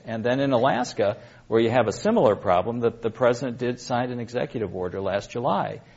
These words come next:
that created an interagency working group, uh, led by the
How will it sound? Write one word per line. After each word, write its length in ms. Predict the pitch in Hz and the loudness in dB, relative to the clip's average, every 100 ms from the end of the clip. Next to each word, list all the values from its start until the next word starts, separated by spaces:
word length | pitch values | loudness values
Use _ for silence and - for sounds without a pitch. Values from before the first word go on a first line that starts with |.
| - _ - | -20 _ 2
that 320 | 110 101 - | 6 6 2
created 360 | - 127 123 110 | 2 4 6 4
an 180 | 110 143 | 2 4
interagency 540 | 139 120 127 120 113 | 6 4 0 -4 -2
working 380 | 107 110 117 98 | 2 0 0 -6
group, 300 | 98 101 - - _ _ _ | -4 -6 -8 -20 _ _ _
uh, 300 | 107 92 87 85 - | 2 4 4 0 -6
led 420 | 107 107 120 117 | 2 4 4 4
by 160 | 101 101 | 2 4
the 260 | 101 98 | 2 0